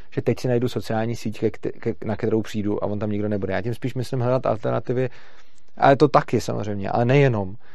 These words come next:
Taky zakládat nový sociální sítě. A zase, to, co se stalo Parleru, není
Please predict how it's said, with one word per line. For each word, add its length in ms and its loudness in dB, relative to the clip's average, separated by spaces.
Taky 240 2
zakládat 440 6
nový 180 0
sociální 420 -2
sítě. 300 -4
A 120 -2
zase, 380 2
to, 140 0
co 60 -4
se 100 2
stalo 260 4
Parleru, 380 4
není 300 0